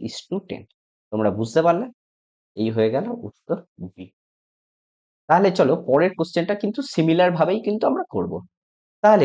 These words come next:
প্রথমেই দেখো পরের কোশ্চেন আমাদের কাছে কি বলে দিয়েছে? বলে দিয়েছে যদি A is to B হয় two is to three, B is to C হয় four is to five and C is to D যদি তোমার কাছে থাকে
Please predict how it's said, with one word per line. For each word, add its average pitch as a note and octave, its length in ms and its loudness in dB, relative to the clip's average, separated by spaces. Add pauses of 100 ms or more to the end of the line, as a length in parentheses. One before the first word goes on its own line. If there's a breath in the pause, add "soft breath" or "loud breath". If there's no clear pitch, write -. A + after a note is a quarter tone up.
(140)
প্রথমেই F#3 440 0
দেখো B2 160 0 (100)
পরের E3 260 2
কোশ্চেন F3+ 340 -2
আমাদের F3 220 0
কাছে F#3 200 -4
কি D3+ 140 -2
বলে F2+ 200 -2
দিয়েছে? F2+ 240 -6 (440)
বলে E3+ 180 2
দিয়েছে F3 220 0 (120)
যদি C#3 160 0 (160)
A - 20 4 (100)
is - 160 -6
to A#3+ 60 0 (100)
B - 20 0 (180)
হয় F3 220 4
two D#3 200 -4
is F3 60 -8 (100)
to F3 60 -2 (100)
three, C3+ 180 -4 (960)
B - 20 -4 (200)
is - 80 -4 (100)
to B3 60 0 (140)
C - 20 -14 (220)
হয় A#2+ 160 4 (220)
four G3 220 4 (200)
is - 80 -8 (100)
to A3 60 -2 (140)
five F2+ 260 0 (760)
and B2+ 120 4 (380)
C - 40 -18 (300)
is A#3 80 0 (100)
to A#3+ 80 2 (120)
D B2+ 40 -2 (180)
যদি B2 160 2 (100)
তোমার B2 280 2
কাছে - 180 -2 (120)
থাকে A2+ 220 -2